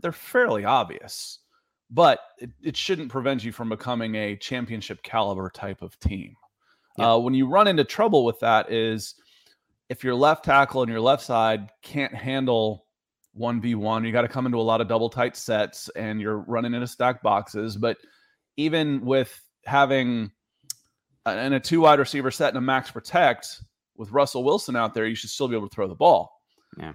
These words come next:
Speaker 1: So, uh, there's ways to scheme around deficiencies at right tackle as long as you don't also have deficiencies in other parts of the line. And frankly, last year, Nick,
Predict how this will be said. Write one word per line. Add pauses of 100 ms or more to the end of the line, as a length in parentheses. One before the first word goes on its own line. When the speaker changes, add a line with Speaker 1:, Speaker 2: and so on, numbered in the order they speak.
Speaker 1:
So,
uh,
there's
ways
to
scheme
around
deficiencies
at
right
tackle
as
long
as
you
don't
also
have
deficiencies
in
other
parts
of
the
line.
And
frankly,
last
year, (160)
Nick,